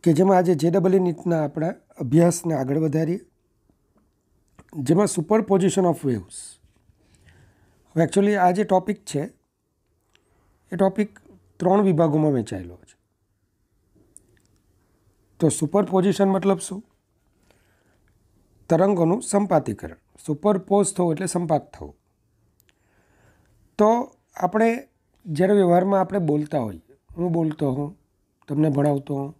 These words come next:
તમે પણ વારંવાર વચ્ચે ને વચ્ચે બોલતા હોવ, તો નોઇઝ સર્જાય છે. આ નોઇઝ એક પ્રકારનું સંપાતીકરણ છે. કોનું? ધ્વનિ તરંગોનું.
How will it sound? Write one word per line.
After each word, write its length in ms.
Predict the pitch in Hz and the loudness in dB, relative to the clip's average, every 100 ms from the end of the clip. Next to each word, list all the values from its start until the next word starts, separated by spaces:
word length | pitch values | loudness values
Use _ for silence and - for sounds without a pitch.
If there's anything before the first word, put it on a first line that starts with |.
| _ _ _ _ _ _ _ _ _ | _ _ _ _ _ _ _ _ _
તમે 260 | 160 170 170 | -2 0 0
પણ 120 | 170 | 2
વારંવાર 420 | 156 156 160 156 | 2 2 0 0
વચ્ચે 260 | 151 147 156 | -2 -4 -2
ને 60 | |
વચ્ચે 240 | 147 143 151 | -2 -4 -4
બોલતા 400 | 135 135 139 131 | -4 -6 -6 -8
હોવ, 200 | 131 - _ _ _ _ _ _ _ _ _ _ _ _ _ | -8 -12 _ _ _ _ _ _ _ _ _ _ _ _ _
તો 100 | 180 | 0
નોઇઝ 420 | 185 165 165 196 | 2 4 4 2
સર્જાય 520 | - 175 131 110 90 - | 0 -4 -4 -6 -12 -18
છે. 160 | _ _ _ 156 | _ _ _ -8
આ 40 | |
નોઇઝ 340 | 151 175 180 | -4 0 0
એક 140 | 185 190 | -2 -4
પ્રકારનું 520 | 165 165 160 202 320 _ _ _ _ _ _ _ _ _ _ _ | -6 -2 -4 -4 -8 _ _ _ _ _ _ _ _ _ _ _
સંપાતીકરણ 800 | - 196 208 190 196 151 123 95 | -2 2 2 2 0 -4 -6 -10
છે. 120 | 113 | -14
કોનું? 420 | - 196 180 82 _ _ _ | -10 -8 -8 -14 _ _ _
ધ્વનિ 280 | 131 165 185 | -4 0 0
તરંગોનું. 580 | 151 113 98 90 87 | -2 -6 -6 -10 -16